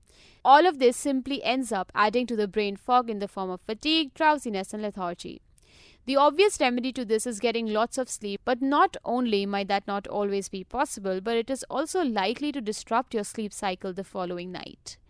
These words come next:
Thus, instead, take them joggers out to the nearest park, eat clean, and consume lots of fluids. All of weed or marijuana-related hangovers stem from linked problems, therefore their symptoms and remedies are also linked.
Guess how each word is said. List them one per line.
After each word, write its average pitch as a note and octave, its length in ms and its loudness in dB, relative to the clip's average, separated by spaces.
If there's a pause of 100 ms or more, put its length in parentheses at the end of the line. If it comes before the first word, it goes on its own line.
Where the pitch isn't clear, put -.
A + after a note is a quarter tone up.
(460)
Thus, G3+ 300 0
instead, C4+ 640 2
take C4 200 -2
them B3 160 0
joggers B3+ 400 2
out G#3+ 200 2
to - 80 -14
the G#3 120 -6
nearest G3 440 -6
park, C#4 360 8
eat C4 240 -6
clean, B3 240 -4
and G3+ 160 -6
consume G3 400 -8
lots F#3 280 -8
of G3+ 80 -14
fluids. - 640 -10 (680)
All D4 260 8
of F#4 120 4
weed B3+ 200 2
or A#3+ 60 2
marijuana-related G3+ 880 -2
hangovers G3 500 -4
stem D4+ 280 -2
from C4+ 200 -2
linked G#3+ 340 -4
problems, G#3+ 540 0
therefore A3 340 -2
their A#3 120 -2
symptoms D#4+ 580 -2
and A#3+ 100 -2
remedies G#3 440 -4
are G#3 120 -8
also F#3+ 360 -6
linked. - 420 -16